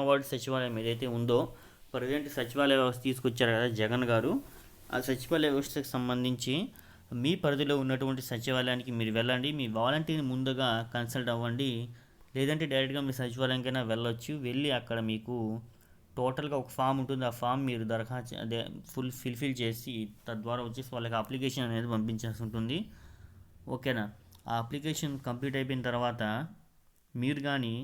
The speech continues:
అర్హత కానీ సాధించినట్లయితే దరఖాస్తుకు సంబంధించి మీ కొత్త లె-, ఒక లెటర్ వస్తుంది, మీరు అర్హత సాధించారని చెప్పి. ఆ తర్వాత మీరు కానీ కొత్త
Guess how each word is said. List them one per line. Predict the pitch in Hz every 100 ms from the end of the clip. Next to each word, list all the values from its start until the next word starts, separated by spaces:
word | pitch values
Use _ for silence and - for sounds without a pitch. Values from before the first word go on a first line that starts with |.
| 156 - - - - _ _
అర్హత | 120 127 139 156 147
కానీ | 135 135
సాధించినట్లయితే | 120 127 127 117 113 110 131 123 104 104
దరఖాస్తుకు | 107 131 127 127 -
సంబంధించి | 113 110 110 110 110 123 196 - - - - - - 120
మీ | 117 139
కొత్త | 135 - 135
లె-, | 127 117
ఒక | 117 117
లెటర్ | 117 135
వస్తుంది, | 131 117 123 180 - - 131
మీరు | 139 135 117
అర్హత | 117 127 127
సాధించారని | 120 117 117 117 110 113
చెప్పి. | 117 123
ఆ | 120
తర్వాత | 139 147 135
మీరు | 123 131
కానీ | 127 117
కొత్త | 120 113